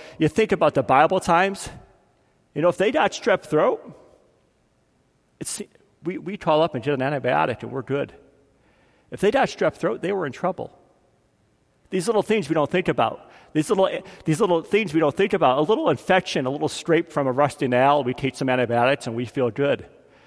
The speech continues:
In the Bible times, those were, "We gotta pray for this brother. He stepped on a nail." We, we don't think about those things often, right? These things seem, s-, "Step on a nail, well, we just go to the doctor. We'll get, we'll get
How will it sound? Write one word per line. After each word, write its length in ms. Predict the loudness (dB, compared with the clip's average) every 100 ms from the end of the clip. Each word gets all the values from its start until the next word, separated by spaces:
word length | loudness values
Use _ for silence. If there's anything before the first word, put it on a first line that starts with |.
| -20 _ -8
In 60 | -2
the 60 |
Bible 300 | 2 4 2
times, 360 | 2 2 2 0
those 240 | 0 0
were, 280 | -2 -4 -6 -14 -20 _ _ _ _
"We 120 | -2
gotta 160 | 2 2
pray 240 | 2 2
for 160 | 2 0
this 120 | -4
brother. 300 | -2 -2 -2
He 160 | -6 -8
stepped 360 | -6 -6 -4 -6
on 80 |
a 60 | -6
nail." 460 | -4 -2 -2 -6 -20 _ _ _ _ _ _ _ _ _ _ -8
We, 140 | -2
we 140 | 0 2
don't 180 | 0
think 180 | 2 0
about 260 | 2 0 2
those 200 | -2 -2
things 260 | -4 -4
often, 380 | 0 0 0 -4
right? 280 | 0 2 2
These 200 | -2 -4
things 180 | -4 -4
seem, 200 | -4 -4
s-, 200 | -6 -14 -20 -20 -20
"Step 300 | -10 -2 0
on 100 | 0
a 40 | 0
nail, 240 | 2 2
well, 120 | 0 -6
we 60 |
just 180 | -10 -6
go 100 | -4
to 60 | -4
the 80 |
doctor. 380 | -2 0 0 -4
We'll 120 | -8
get, 240 | -6 -6 -6
we'll 120 | -8
get 260 | -4 -4